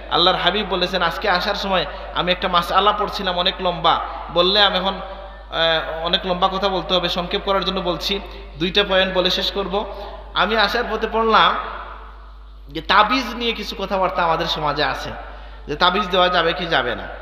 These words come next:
তো আসলে এগুলা settled মাসআলা, ইমাম বাইহাকি থেকে নিয়া, ইমাম, আহ, শরহু মাআনিল আসার মধ্যে ইমাম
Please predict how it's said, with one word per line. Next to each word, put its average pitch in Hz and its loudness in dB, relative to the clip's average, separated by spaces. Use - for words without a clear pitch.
তো - -2
আসলে 254 0
এগুলা 240 4
settled 233 -2
মাসআলা, 147 0
ইমাম 175 4
বাইহাকি 170 0
থেকে 160 -4
নিয়া, 147 -4
ইমাম, 190 4
আহ, 151 0
শরহু 185 0
মাআনিল 185 4
আসার 175 2
মধ্যে 170 -2
ইমাম 170 0